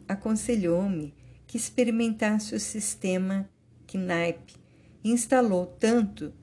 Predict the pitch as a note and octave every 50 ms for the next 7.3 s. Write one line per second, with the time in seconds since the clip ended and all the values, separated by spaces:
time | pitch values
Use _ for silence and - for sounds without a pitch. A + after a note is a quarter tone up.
0 | - - - - F3+ F#3+ - - G#3 B3 D4 C#4 - - - - - F#3 F3 E3
1 | D#3 D#3 - - _ - G#3 G#3 A#3 B3+ A#3+ A#3 - - D#3+ D3 C#3+ - - G#3
2 | G3 - - G3+ F#3+ F#3+ G3 F#3+ F#3+ - - B3 B3 B3 - - - - E3+ E3
3 | D#3+ E3+ F#3 F#3+ G#3+ G#3+ F#3+ D#3+ - - - - - B3 A#3 A#3+ B3 B3 - -
4 | - - - - - - - - - F3+ F3 F3 F3 F3 F3+ F#3 F3+ F#3 G#3+ A3
5 | B3 B3 G#3 - F#3 F#3 F#3 F#3 - - - - F#3 F#3 G3 A3 B3+ C4 - -
6 | - D#3+ D3 D#3 - - - D#3 D#3 D#3+ D#3+ D#3 D#3 D#3 E3 F3 G3 A#3 A3 -
7 | - - - - -